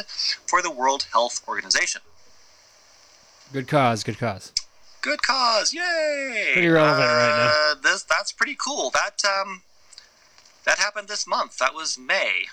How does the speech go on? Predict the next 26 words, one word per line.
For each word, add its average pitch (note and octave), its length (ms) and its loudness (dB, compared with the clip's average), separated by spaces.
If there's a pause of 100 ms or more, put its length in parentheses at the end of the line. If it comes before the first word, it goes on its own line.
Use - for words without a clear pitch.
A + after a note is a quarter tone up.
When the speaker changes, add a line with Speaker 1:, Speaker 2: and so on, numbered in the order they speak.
(160)
Speaker 1:
That C3 160 -2
was A#2+ 100 0
in C3 140 -2
Speaker 2:
Okay. C#3 240 2
Speaker 1:
May. G3 100 2
The D3+ 120 -4
official F3+ 600 0 (480)
Queen E3+ 540 -4 (420)
YouTube G#3+ 300 0
channel, C#3 560 -2 (480)
uh, C3+ 640 2
premiered E3 500 2 (100)
a C3+ 260 -2 (580)
special F3+ 400 2
stream D#3+ 480 2
of C3+ 80 -2
the - 80 -4
Freddie F3 440 -2
Mercury D3 440 -2
tribute D3 260 -2
concert C#3+ 380 0 (360)
as C3+ 120 2
part D#3+ 240 2
of C3+ 80 -2
an C3+ 80 -6
ongoing, G3+ 1160 0